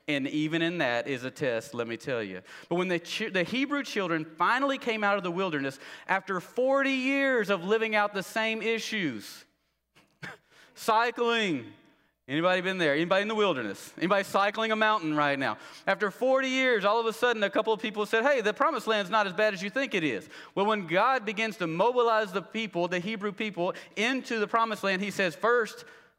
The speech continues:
I want you to give me all the spoils of the war in the first city that you go into, Jericho." Notice he didn't say, "I want you to, I'm gonna defeat ten cities in front of you, and one of those, I want you to give me the spoils of that city."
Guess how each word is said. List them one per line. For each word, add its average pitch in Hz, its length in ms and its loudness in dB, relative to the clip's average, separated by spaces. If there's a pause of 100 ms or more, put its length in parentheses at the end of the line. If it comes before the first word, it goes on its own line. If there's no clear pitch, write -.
(160)
I 165 100 2
want 180 180 -2
you 185 40 -4
to 180 60 -4
give 175 140 -2
me 170 80 0
all 170 240 4
the 247 120 0
spoils 202 460 -2
of 180 80 -8
the 190 80 -2
war 170 280 2
in 156 60 -2
the 135 100 -2
first 202 380 -2
city 196 220 -2
that 170 220 -8
you 180 60 -8
go 165 240 0
into, 156 380 -2
Jericho." 127 720 -2 (460)
Notice 277 260 2
he 247 120 -2
didn't 214 240 0
say, 180 280 2
"I 156 60 0
want 170 260 -2
you 170 80 0
to, 165 80 2
I'm 175 140 -2
gonna 208 160 -2
defeat 180 480 -6
ten 214 260 -4
cities 180 380 -2
in 156 80 -4
front 185 200 0
of 143 120 -2
you, 147 100 0
and 147 280 -2
one 202 180 2
of 190 80 -2
those, 143 240 2
I 156 60 2
want 151 200 -4
you 160 60 -4
to 147 100 -2
give 165 220 -4
me 180 240 -4 (160)
the 160 80 0
spoils 151 400 0
of 135 80 -2
that 135 160 2
city." 101 340 -4